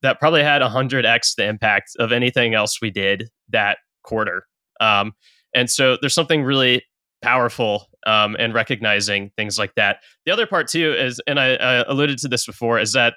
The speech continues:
for us at least, it's not about building the largest audience. It's about building the best audience for us because,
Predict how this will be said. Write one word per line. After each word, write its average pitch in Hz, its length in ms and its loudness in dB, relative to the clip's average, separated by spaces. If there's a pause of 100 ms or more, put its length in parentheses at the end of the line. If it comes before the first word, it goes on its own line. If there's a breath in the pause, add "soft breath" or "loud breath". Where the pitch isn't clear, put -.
for 135 140 2
us 160 260 2
at 147 60 -2
least, 135 240 0
it's - 120 -4
not 139 140 2
about 117 240 0
building 117 440 -2 (300)
the 110 140 -12
largest 110 420 -2
audience. 147 440 2
It's - 140 -4
about 120 260 0
building 113 320 -2
the 101 80 -8
best - 480 -2 (400)
audience 131 400 2
for - 260 -4
us 123 320 -2
because, 117 580 0